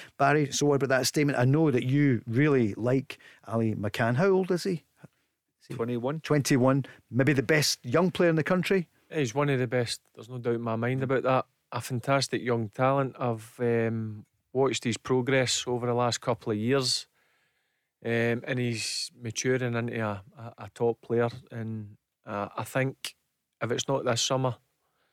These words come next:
Speaker 3: next season, um, will be his last season with St Johnstone. If he continues that sort of form, I've got no doubt in my mind that bigger clubs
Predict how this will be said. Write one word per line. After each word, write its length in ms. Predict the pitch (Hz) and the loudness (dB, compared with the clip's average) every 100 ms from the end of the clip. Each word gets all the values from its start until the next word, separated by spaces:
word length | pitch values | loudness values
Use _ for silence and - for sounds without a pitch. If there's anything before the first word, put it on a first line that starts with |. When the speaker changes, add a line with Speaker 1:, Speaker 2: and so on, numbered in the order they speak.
| _ _ _ _ | _ _ _ _
Speaker 3:
next 280 | 131 127 - | -2 -2 0
season, 400 | 123 127 131 117 _ - | 0 0 -2 -4 _ -8
um, 280 | 117 113 117 | -4 -2 -2
will 140 | 120 | -2
be 120 | 110 | -2
his 220 | 117 107 117 | -4 -4 -2
last 240 | 117 - | -2 -2
season 320 | 120 113 117 | -2 -4 -6
with 100 | 113 | -8
St 160 | - 107 | -10 -8
Johnstone. 400 | 110 113 - 117 | -4 -4 -4 -4
If 100 | 110 | -6
he 60 | |
continues 580 | 110 113 101 139 139 127 | -6 -6 -2 0 0 0
that 200 | 123 120 | 2 0
sort 240 | - 123 110 | 0 -4 -4
of 80 | 113 | -4
form, 380 | 113 117 113 113 _ _ | -2 -2 -4 -10 _ _
I've 180 | 110 110 | -10 -8
got 100 | 107 | -6
no 140 | 120 | -6
doubt 180 | 113 113 | -2 -2
in 100 | 107 | 0
my 160 | 110 110 | -2 -2
mind 320 | 113 117 117 | 0 0 0
that 160 | 113 - _ - _ _ _ - | -2 -4 _ -20 _ _ _ -2
bigger 220 | 110 107 | -2 -2
clubs 640 | - 120 113 - - - | -4 -2 -2 -2 -6 -6